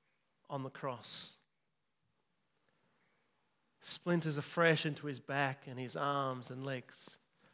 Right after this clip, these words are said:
And then they took the nails, which are like railway spikes. They're, like, this big. They're that round.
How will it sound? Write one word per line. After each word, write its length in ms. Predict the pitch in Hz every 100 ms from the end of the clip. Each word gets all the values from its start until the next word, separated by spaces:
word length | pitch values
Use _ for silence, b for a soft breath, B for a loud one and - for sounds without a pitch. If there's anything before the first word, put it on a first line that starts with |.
| b b b b _ _ _ _ _ _ _ _ _ _ _ _ _ _ _ _ _ _ -
And 120 | 175
then 100 | 214
they 140 | 220
took 240 | - 214 208
the 100 | 180
nails, 540 | 185 196 190 170 143
which 180 | 160 170
are 40 |
like 200 | 160 160
railway 440 | 147 147 156 151 139
spikes. 480 | - 127 123 117 -
They're, 100 | 165
like, 320 | 226 147 127
this 160 | 156
big. 320 | - 139 123 - - _ _ _ _ _ _ _ _ -
They're 100 | 151
that 240 | 180 180
round. 480 | 151 156 135 107